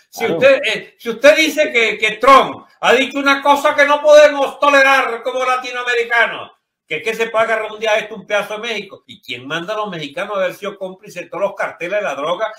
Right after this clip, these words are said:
Speaker 1: y a reventar de delincuencia, de tráfico de droga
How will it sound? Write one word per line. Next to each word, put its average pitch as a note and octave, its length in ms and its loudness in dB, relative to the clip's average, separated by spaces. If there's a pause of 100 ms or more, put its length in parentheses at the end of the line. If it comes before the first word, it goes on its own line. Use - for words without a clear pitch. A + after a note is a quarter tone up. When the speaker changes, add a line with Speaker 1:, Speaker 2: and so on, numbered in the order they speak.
(120)
Speaker 1:
y E3 100 -6
a G3 120 2
reventar G3+ 680 0
de A3+ 200 -2
delincuencia, G3 560 -4
de F3 80 -6
tráfico F#3+ 420 -6
de E3 80 -4
droga F#3+ 400 -4